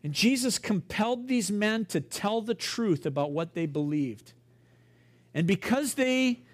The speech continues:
refused to believe, they were led to a place where they basically pronounced their own judgment upon themselves.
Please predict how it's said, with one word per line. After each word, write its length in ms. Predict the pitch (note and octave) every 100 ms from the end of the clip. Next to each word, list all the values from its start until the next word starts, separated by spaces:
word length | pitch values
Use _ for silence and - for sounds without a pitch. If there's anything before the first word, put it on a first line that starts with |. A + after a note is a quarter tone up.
| _ _ _ -
refused 880 | D#3+ F#3 - - G3 C4+ D#4 C#4+ -
to 80 |
believe, 500 | B3+ B3 A#3+ B3+ A3+
they 100 | F3+
were 140 | F#3+ F3
led 340 | E3+ G#3 A#3+
to 120 | - B3
a 60 |
place 380 | - G#3 G3 -
where 100 | E3+
they 160 | D#3 D3
basically 840 | A#2 - G#3 A#3 - A#3+ A#3+ A3
pronounced 580 | - F#3 E3+ F3 E3+ -
their 160 | C#3 -
own 240 | D#3+ F#3
judgment 500 | - D3 B2+ C3+ A#2+
upon 340 | A2+ - A2+ A2
themselves. 680 | G#2 - G#2+ G2 G#2 -